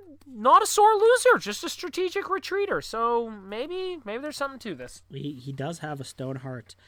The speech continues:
Speaker 2: Uh, you went into Long Spear and you hit him twice and he's dead. So, um, he wasn't
Speaker 1: <laughs> Oops.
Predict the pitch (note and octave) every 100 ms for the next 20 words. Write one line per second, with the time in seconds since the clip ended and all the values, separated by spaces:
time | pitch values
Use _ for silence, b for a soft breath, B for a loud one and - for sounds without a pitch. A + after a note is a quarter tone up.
0 | b b - D#3 E3 E3 G3+ C#4 E4 C#4
1 | A3 G3 G3+ A3 G#3 - B3 A#3+ F#3+ E3
2 | D3+ G3+ F3 C#3 E3 D#3 D3 C#3 C3 C3+
3 | A#2+ F#2+ - _ _ - - - _ -
4 | G2+ - - _ _ _ _ - E3 B2
5 | - - - C#4 - F4 - - - -
6 | - - F#4 - _ _ - C4+ C4 B3
7 | A#3+ - C#3+ D3 - -